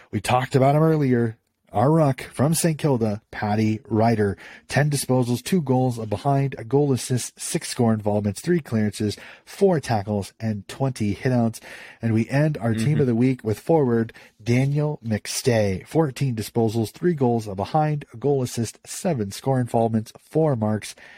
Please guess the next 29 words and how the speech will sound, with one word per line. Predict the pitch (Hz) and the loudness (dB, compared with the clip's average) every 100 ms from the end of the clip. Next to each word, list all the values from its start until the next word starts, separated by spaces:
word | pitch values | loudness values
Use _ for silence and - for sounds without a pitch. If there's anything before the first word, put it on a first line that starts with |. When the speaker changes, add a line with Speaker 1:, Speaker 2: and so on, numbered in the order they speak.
| - - | -16 -6
Speaker 1:
and | 113 - | -6 -6
two | - 151 151 | -4 -2 -2
hundred | - 147 120 104 - | -2 -2 0 -2 -2
and | 98 98 | -6 -4
ninety-six | 104 120 123 123 120 - - 117 117 - - - _ - | 0 0 0 -4 -6 -8 -2 -2 -2 -6 -12 -16 _ -8
meters | 98 110 113 110 104 - 92 | -2 0 2 2 0 -6 -4
gained. | 107 113 107 98 95 - - - - _ - - - | 0 2 0 -4 -8 -12 -20 -20 -20 _ -2 -2 0
Wow, | 101 104 92 87 - | 0 2 2 -2 -8
what | - 117 123 | 0 2 2
a | |
team. | - 107 90 82 _ _ _ _ _ _ _ _ _ _ _ _ _ _ | 0 -4 -4 -10 _ _ _ _ _ _ _ _ _ _ _ _ _ _
Speaker 2:
Yep. | 156 175 - _ _ _ _ - | 0 0 0 _ _ _ _ 0
Yeah, | 160 165 - - | 2 2 -2 -12
<laughs> | - - | -10 -4
it's | 151 - 135 | -2 -4 -6
pretty | - 160 143 | 0 2 4
hard | 139 131 | 2 0
to, | 123 | -6
to, | - 123 107 - - | -2 -2 -2 -6 -8
uh, | - 131 | 0 0
complain | - 120 151 | 0 -2 0
about | 143 131 | 2 2
one | 127 127 | 2 0
of | |
those | 120 120 | -2 -2
kind | - 127 | -6 -6
of | 113 | -2
lists. | 120 113 - | -2 -2 -6
And | 113 | -8